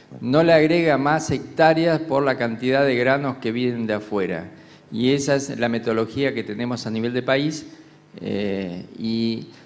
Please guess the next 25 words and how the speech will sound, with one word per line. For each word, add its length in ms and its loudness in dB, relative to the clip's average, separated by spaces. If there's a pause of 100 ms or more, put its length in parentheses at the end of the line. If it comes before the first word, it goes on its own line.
no 140 0
es 340 0
que 80 0
hay 140 6
una 160 2
metodología 680 2
buena 380 2
y 80 0
una 160 0
metodología 680 0
mala. 380 -2 (680)
Lo, 200 6
lo 420 0
que 160 0
hacemos 500 2
en 200 -2
crea 680 4 (920)
es 120 2
que 160 2
hay 80 8
una 160 4
metodología 1200 4
que 140 0
se 140 -4
unifica 880 0